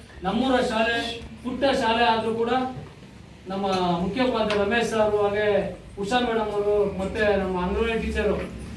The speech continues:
ಅವರು ಕೂಡ ಸೇರ್ಕೊಂಡು ಪ್ರತಿಯೊಂದು ಹಬ್ಬ ಹರಿದಿನಗಳನ್ನ, ಆಚರಣೆಗಳನ್ನ,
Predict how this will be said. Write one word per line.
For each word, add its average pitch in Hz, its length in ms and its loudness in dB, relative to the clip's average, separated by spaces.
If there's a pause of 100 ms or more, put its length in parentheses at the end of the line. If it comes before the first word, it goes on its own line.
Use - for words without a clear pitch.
(160)
ಅವರು 277 240 4
ಕೂಡ 254 160 4
ಸೇರ್ಕೊಂಡು 240 680 2
ಪ್ರತಿಯೊಂದು 285 600 2
ಹಬ್ಬ 254 300 0
ಹರಿದಿನಗಳನ್ನ, 247 580 2
ಆಚರಣೆಗಳನ್ನ, 233 640 0